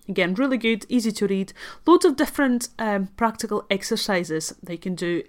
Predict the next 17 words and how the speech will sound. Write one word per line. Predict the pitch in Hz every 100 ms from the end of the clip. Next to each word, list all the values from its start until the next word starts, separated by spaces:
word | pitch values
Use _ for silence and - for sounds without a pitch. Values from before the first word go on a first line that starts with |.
| -
in | 170 165
day-to-day | 185 - 165 170
life. | 165 160 160 - - - -
And | 254 262
then | 277
the | 269
final | - 285 254 220
one | 196 175 175
is | -
called | - 202
The | 196
Science | - 226 240 254
of | 262
Meditation | 247 240 - 269 - 370 311
by | 202 180
Daniel | 190 185 185 185
Goleman. | 196 208 233 311